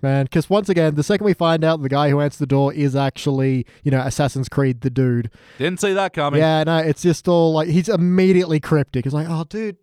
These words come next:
Speaker 1: you, you kinda suck." <laughs>
Speaker 2: Yeah.
Speaker 1: Like, to be perfectly honest, I know she gets there, but I feel like it's, it's, it's in spite of you, not because of you.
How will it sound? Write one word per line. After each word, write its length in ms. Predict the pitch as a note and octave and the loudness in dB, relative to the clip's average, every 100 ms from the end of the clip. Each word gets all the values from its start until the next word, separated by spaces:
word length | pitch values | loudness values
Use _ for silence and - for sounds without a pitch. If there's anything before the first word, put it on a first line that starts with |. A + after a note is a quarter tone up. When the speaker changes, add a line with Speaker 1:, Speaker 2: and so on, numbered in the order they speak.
| _ _ | _ _
Speaker 1:
you, 140 | E3+ A#3+ | -14 -8
you 120 | D4 | -4
kinda 320 | D4 C4 F#3+ A#2+ | -2 0 -2 -2
suck." 460 | - A#2+ G#2+ - _ | -6 -8 -10 -16 _
<laughs> 100 | - | -4
Speaker 2:
Yeah. 220 | C#3+ B2+ G2 _ _ - | 0 0 -4 _ _ -4
Speaker 1:
Like, 160 | G#3 | -4
to 100 | - | 0
be 100 | C#4 C4+ | 0 2
perfectly 380 | B3 D3 B2+ | 2 2 0
honest, 260 | A#2+ C#3 C3+ | 0 -2 -2
I 120 | A3 | -2
know 140 | A#3+ A3 | 2 0
she 160 | - | 0
gets 340 | B2 C3 B2 - | -2 -2 -2 -2
there, 220 | C3+ C3+ | 0 0
but 120 | C3 F3 | 0 -2
I 60 | |
feel 140 | - C4+ | 0 0
like 180 | - F#3+ | -2 -4
it's, 220 | F3+ - | -6 -6
it's, 120 | F3+ | -8
it's 200 | F#3+ F#3+ | -6 -2
in 120 | E3 D3 | -2 -2
spite 460 | - - F3 C#3 | -6 -2 0 0
of 100 | C3 A#2 | -2 -2
you, 180 | A#2 | -4
not 220 | A2 D3 - | -2 -2 -2
because 380 | C#3+ - C3 - | -8 -2 -2 -2
of 100 | B2 | -8
you. 200 | C3+ C3 | -10 -12